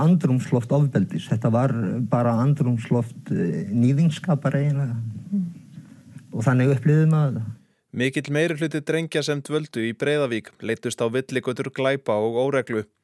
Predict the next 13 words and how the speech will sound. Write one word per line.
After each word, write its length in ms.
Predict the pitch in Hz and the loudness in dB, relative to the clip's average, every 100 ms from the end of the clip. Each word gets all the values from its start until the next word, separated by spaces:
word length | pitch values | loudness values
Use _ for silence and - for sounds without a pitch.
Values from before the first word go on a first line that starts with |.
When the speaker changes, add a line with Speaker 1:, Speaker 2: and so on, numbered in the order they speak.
| - - _ _ _ | -20 -20 _ _ _
Speaker 3:
Frá 140 | - 147 | 0 0
því 160 | - 156 | 0 -4
að 100 | 143 | 0
Breiðavíkurmálið 880 | 156 160 151 147 151 147 147 143 - | 0 0 -2 -4 -4 -2 -2 -2 -6
komst 320 | 151 139 - | -6 -6 -4
í 80 | 131 | 0
hámæli 420 | 143 156 135 104 - _ _ | 0 0 0 -2 -4 _ _
hefur 220 | - 107 110 | -6 -6 -4
holskefla 640 | 135 135 - 139 127 139 | -4 -4 -4 -4 -2 -4
svipaðra 520 | - 143 143 139 131 | -2 -4 0 0 0
mála 300 | 131 139 127 | 0 0 0
komið 420 | 113 147 135 123 117 | -2 -2 -2 0 -2
upp 160 | - | -4